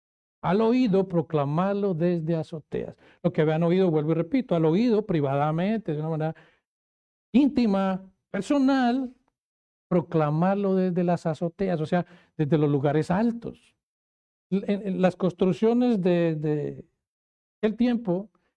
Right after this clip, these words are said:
eran con techos planos. Las personas perfectamente tenían una buena tarima para proclamar las verdades del Evangelio, donde eran visibles para todos.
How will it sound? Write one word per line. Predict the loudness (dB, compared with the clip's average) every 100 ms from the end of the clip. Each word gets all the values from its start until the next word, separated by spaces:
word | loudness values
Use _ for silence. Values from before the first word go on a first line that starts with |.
| -4
eran | 0 0
con | 0 -4 -2
techos | -4 -4 -8 -2
planos. | 0 2 -2 -6 -16 -20 _ _ _ _ _ _ _ _ -4
Las | -4
personas | 0 -2 0 -2 -2
perfectamente | -2 -2 -4 -4 -2 -2 -2 -2 -2
tenían | -2 0 0
una | 0 2
buena | 2 4 4 4 4 4 2 -2 -6 _ _ -6
tarima | -2 -2 0 -2 0
para | 0 -2
proclamar | 0 -4 0 0 0 -2
las | -2
verdades | 0 0 0 0 0
del | 0
Evangelio, | 0 -2 -4 -6 -8 -16 _ _ _ _ _ _ _ _
donde | 2 4
eran | 2 2
visibles | 2 0 -2 -2 -2
para | 0 -2 0
todos. | -2 -2 -4